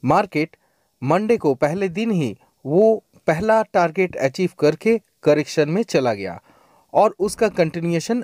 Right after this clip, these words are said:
आज भी था, जिसके लिए आज मार्केट एटीन थाउजेंड के नीचे में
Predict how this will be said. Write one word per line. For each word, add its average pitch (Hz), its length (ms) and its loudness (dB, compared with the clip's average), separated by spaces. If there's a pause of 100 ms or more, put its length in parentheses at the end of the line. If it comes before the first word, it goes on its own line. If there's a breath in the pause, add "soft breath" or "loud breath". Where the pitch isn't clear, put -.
(100)
आज 135 220 2
भी 123 140 -6
था, 92 300 -8 (360)
जिसके 175 320 0
लिए 120 280 0 (340 soft breath)
आज 180 280 2
मार्केट 160 460 -2 (460)
एटीन 214 400 0
थाउजेंड 185 360 0
के 190 120 -2
नीचे 151 360 0
में 127 180 -2